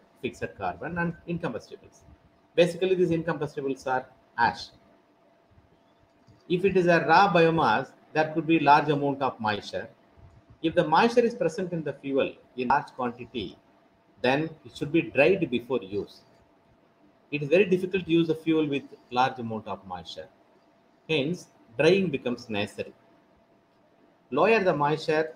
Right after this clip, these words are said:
better the performance of the fuel. If the moisture present is considerably high,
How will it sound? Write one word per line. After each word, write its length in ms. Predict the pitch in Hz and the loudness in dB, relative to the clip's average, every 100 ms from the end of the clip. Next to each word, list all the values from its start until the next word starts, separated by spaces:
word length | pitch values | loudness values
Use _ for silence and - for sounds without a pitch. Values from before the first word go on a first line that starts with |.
| - | -2
better 240 | 143 175 | 0 2
the 80 | 175 | 0
performance 520 | 170 135 151 143 135 | 0 -2 -2 -2 -4
of 120 | 117 104 | -8 -12
the 80 | |
fuel. 320 | - 98 80 - _ _ _ _ _ - _ _ _ - _ - | -12 -14 -16 -18 _ _ _ _ _ -20 _ _ _ -20 _ -6
If 160 | 151 | -2
the 80 | 156 | 0
moisture 400 | 139 156 220 233 | 4 4 4 2
present 400 | 233 175 214 196 | 2 0 -2 -2
is 100 | 190 | -2
considerably 640 | 160 156 165 147 131 127 | -4 -6 -8 -10 -6 -4
high, 220 | 104 117 | -2 -2